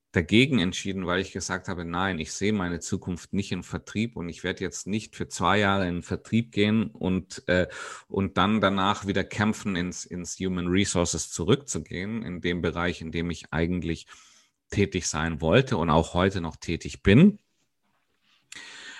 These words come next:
Ähm, aber das war damals schon ziemlich verlockend, ja, von,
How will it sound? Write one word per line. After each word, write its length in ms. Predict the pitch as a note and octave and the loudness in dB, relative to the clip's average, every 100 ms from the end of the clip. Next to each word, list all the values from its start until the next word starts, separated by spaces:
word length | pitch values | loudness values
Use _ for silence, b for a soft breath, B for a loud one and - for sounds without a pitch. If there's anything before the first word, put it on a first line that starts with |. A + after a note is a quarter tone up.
| B | B
Ähm, 640 | - F#2+ G2 G2+ G2+ F#2+ - | 0 2 4 2 2 -2 -2
aber 240 | - F#2 A2 | 0 2 4
das 240 | A2 - | 2 2
war 260 | F2 F2+ G2+ | 0 2 2
damals 600 | F2 F#2 G#2 G#2 - - | -2 -2 -2 -2 -4 -4
schon 340 | - G2+ G#2 | -2 -2 -4
ziemlich 440 | G2+ - C3+ B2+ B2+ | -4 -2 0 0 -2
verlockend, 840 | - F2+ F2 F2 - C3+ D#3 - F2 | 0 4 4 2 -4 -6 -8 -10 -6
ja, 480 | E2+ A2 G#2+ - _ _ - _ | -4 -4 -6 -8 _ _ -20 _
von, 480 | - - F#2 F#2+ F2+ | -20 -2 2 2 0